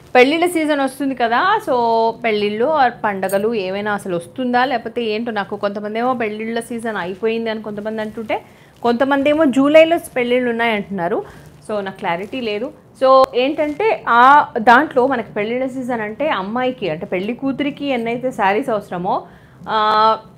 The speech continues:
ఆ ఇంటికి సంబంధించిన వాళ్ళకు కూడా అన్ని శారీస్ అవసరం ఉంటాయి కదా. చాలా, ఆ, ఏమంటారు,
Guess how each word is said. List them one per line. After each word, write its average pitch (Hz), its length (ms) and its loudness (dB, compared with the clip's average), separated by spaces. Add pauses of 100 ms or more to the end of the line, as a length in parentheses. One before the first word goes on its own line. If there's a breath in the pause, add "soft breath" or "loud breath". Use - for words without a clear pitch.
ఆ 220 120 4
ఇంటికి 262 280 -2
సంబంధించిన 269 500 -6
వాళ్ళకు 247 280 -2
కూడా 247 140 0
అన్ని 220 240 -6
శారీస్ 208 320 -6
అవసరం 214 320 -8
ఉంటాయి 175 240 -10
కదా. 185 200 -10 (460)
చాలా, 240 340 4 (920 loud breath)
ఆ, 190 380 2
ఏమంటారు, 208 880 -2